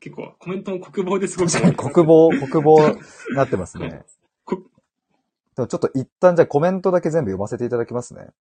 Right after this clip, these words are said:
Speaker 1: はい、コメントを、はい、お願いします。
Speaker 2: そうですね。ヤンさんが、
Speaker 1: はい。
Speaker 2: 軍備のために福祉や教育や子育てにし-、子育て支援に予算が回らなくなる可能性はあって、だ-、そういうこともあるということですよね。今って、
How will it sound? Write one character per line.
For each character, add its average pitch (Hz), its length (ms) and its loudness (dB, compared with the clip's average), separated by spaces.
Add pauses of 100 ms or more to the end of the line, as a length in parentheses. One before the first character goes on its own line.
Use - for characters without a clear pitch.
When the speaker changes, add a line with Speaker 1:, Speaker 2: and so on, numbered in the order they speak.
(120)
Speaker 1:
は 156 120 -8
い、 147 40 -14
コ 247 100 -6
メ 294 120 -4
ン 294 80 -8
ト 269 300 -6
を、 - 80 -20
は - 120 -16
い、 123 100 -12
お 120 40 -16
願 120 100 -14
い 113 40 -18
し - 80 -20
ま 107 100 -18
す。 - 120 -20
Speaker 2:
そ 151 220 -4
う 101 60 -4
で 76 60 -12
す - 120 -20
ね。 - 160 -20 (320)
ヤ 165 180 -4
ン 123 100 -8
さ 92 100 -12
ん - 20 -12
が、 85 60 -14
Speaker 1:
は 87 40 -16
い。 92 40 -18
Speaker 2:
軍 190 220 -4
備 190 140 -4
の 127 80 -6
た 117 120 -8
め 113 80 -8
に 92 80 -10
福 - 160 -12
祉 160 120 -6
や 98 60 -4
教 110 140 -8
育 110 100 -6
や 107 60 -6
子 - 100 -18
育 156 200 -4
て 117 100 -10
に 95 120 -12
し-、 - 320 -12
子 - 120 -20
育 147 180 -6
て 156 80 -8
支 151 140 -8
援 156 80 -4
に 101 80 -8
予 120 100 -8
算 127 160 -10
が 87 80 -12
回 90 240 -10
ら 151 60 -6
な 170 80 -8
く 175 100 -12
な 180 80 -6
る 156 80 -6
可 - 160 -14
能 123 220 -8
性 127 280 -4 (400)
は 95 200 -2
あ 147 60 -2
っ - 80 -20
て、 - 100 -12
だ-、 - 80 -4
そ - 100 -4
う 139 40 2
い - 20 2
う - 20 -4
こ 143 100 -4
と 98 120 -6
も 90 180 -8
あ 113 60 -4
る - 100 -12
と 71 240 -20 (1200)
い 95 60 -14
う 92 100 -10
こ - 120 -20
と 95 100 -16
で 82 80 -14
す - 140 -20
よ - 40 -20
ね。 92 120 -12
今 147 160 -2
っ - 120 -8 (200)
て、 101 240 -4